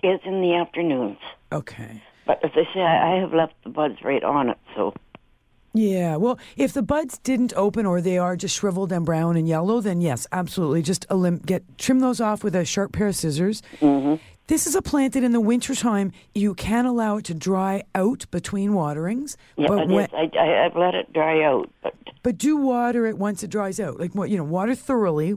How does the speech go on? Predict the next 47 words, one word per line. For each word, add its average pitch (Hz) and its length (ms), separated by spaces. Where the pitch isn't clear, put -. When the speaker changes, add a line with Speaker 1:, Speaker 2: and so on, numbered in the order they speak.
Speaker 2:
once 185 240
it's 196 100
completely 175 420
dry. 147 340
You, - 100
if 214 160
Speaker 1:
Mm-hmm. 208 60
Speaker 2:
it - 100
dries 196 300
out 190 120
completely 233 720
and 165 120
stays 220 360
dry 156 240
for 175 140
any 165 120
extended 160 440
period 175 220
of 147 60
time, 156 220
it 139 100
will 147 160
die. 117 360
So, 185 280
Speaker 1:
Okay. - 340
Speaker 2:
for, 185 160
um, 165 160
so 214 160
that's 190 360
the 185 100
trick, 156 260
is 156 100
do 247 200
water 196 520
Speaker 1:
That - 60
I'm 165 140
not 156 260
sure 143 280
of. 139 120
I'd 151 160
have 156 200
to 175 80
take, - 280
it's - 160
one 156 140
of 139 80
those, 104 180